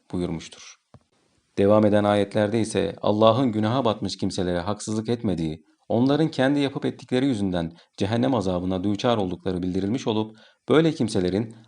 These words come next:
azap gördükleri anlarda cehennemdeki görevlilere seslenerek, "Ey Malik, Rabbin bizim işimizi bitirsin." diyecekleri ancak karşılığında "Burada kalıcısınız." yanıtını alacakları açıklanmıştır.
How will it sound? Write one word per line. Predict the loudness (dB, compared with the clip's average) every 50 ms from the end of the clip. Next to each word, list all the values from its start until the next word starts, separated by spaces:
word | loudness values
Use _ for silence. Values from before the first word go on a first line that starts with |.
| -4 -2
azap | 0 2 2 0 0 0
gördükleri | -2 -2 -2 -2 -4 -2 -2 -2 0
anlarda | 0 -2 -2 -2 -2 -4 -2 0 0 0 0 -2 -6 -18 -20 _ -6
cehennemdeki | -4 -2 -2 -2 -2 0 -2 0 -2 -4 -4 -4 -2
görevlilere | -2 0 0 0 -2 -2 -4 -4 -6
seslenerek, | -4 -4 -4 -4 -2 -2 -2 0 -2 -2 -4 -8 -18 -20 _ _ _ -4
"Ey | 0 2 2 2
Malik, | 2 2 0 0 -2 -6 -10 -14 -20 _ _ _ _ _ -2
Rabbin | 0 0 0 0 -2 -2 0 -2
bizim | -2 -2 -2 -4
işimizi | -2 -2 -2 -2 0 0 -2
bitirsin." | -4 -2 -4 -4 -4 -2 -4 -4 -4 -6 -12 _ -4
diyecekleri | -2 -2 0 -2 -2 -6 -6 -6 -4 -4 -4 -4 -6 -10 _ _ _ -6
ancak | -2 -2 0 -2 -2 -4 -2
karşılığında | -2 -2 -2 -2 -4 -4 -4 -2 -2 0 0 0 0 0 -2 -10 -20 _ _ _ 0
"Burada | 2 2 4 2 2
kalıcısınız." | -2 0 0 0 0 0 -2 -4 -4 -4 -4 -4 -6 -10 -16 _ _ -8
yanıtını | -6 -6 -6 -6 -6 -6 -6 -4
alacakları | -2 -2 -2 -2 -4 -6 -6 -4 -4 -2
açıklanmıştır. | -4 -4 -6 -6 -6 -4 -4 -4 -6 -8 -14 -16 -18 -18 -18 -20